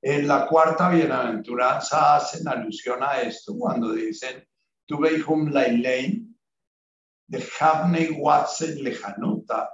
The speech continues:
de Hanon Nesbum". Bienaventurado está en, está en el camino correcto, va hacia su despertar,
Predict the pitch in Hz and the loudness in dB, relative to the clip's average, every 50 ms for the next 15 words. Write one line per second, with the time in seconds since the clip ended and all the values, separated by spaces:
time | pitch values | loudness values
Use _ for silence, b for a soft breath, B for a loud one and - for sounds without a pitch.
0 | - _ _ 117 107 - - 107 110 104 107 117 120 127 143 160 170 202 208 - | -14 _ _ -12 -12 -10 -10 -10 -10 -6 -4 -2 0 0 0 0 -2 -4 -4 -6
1 | - _ _ _ _ _ _ 107 110 104 - - - - - 131 147 165 175 - | -10 _ _ _ _ _ _ -12 -10 -10 -10 -12 -16 -16 -6 -2 0 2 2 0
2 | - - - _ _ _ _ _ _ _ _ - 120 131 131 131 127 127 131 127 | 0 -6 -12 _ _ _ _ _ _ _ _ -8 -6 -4 -2 0 2 2 2 2
3 | 127 123 - - - - - - 135 147 156 165 180 180 175 175 175 - - 143 | 0 -2 -4 -4 -6 -2 2 4 4 6 6 4 4 4 2 2 0 -2 -4 -4
4 | 139 123 120 - - 131 135 135 139 143 143 139 147 147 147 147 131 123 123 120 | -6 -6 -6 -4 -2 0 0 0 0 -2 -4 -4 -4 -4 -4 -6 -4 -4 -4 -4
5 | 120 - - - 120 123 123 151 151 147 143 - - 120 117 107 113 120 123 123 | -4 -6 -4 0 0 2 2 0 -2 -4 -6 -6 -4 -4 -2 -2 -4 -4 -4 -4
6 | 139 143 135 131 - - 104 113 113 117 127 135 143 143 139 131 - _ - 151 | -4 -4 -4 -4 -6 -6 -8 -10 -8 -8 -4 -2 -2 -2 -2 -4 -10 _ -12 -10
7 | 147 143 143 143 b b b b b _ _ 120 143 143 143 147 151 151 - - | -8 -8 -10 -10 b b b b b _ _ 2 4 6 8 8 6 6 4 2
8 | - - - 123 120 117 113 110 - - - - 117 - 117 - - - - _ | 0 0 0 0 0 0 -2 -4 -6 -8 -10 -10 -8 -6 -6 -6 -8 -10 -10 _
9 | 95 92 - 104 - - _ - 131 131 135 135 139 139 175 170 - | -10 -10 -10 -12 -14 -8 _ 0 2 4 4 4 2 2 -2 -4 -6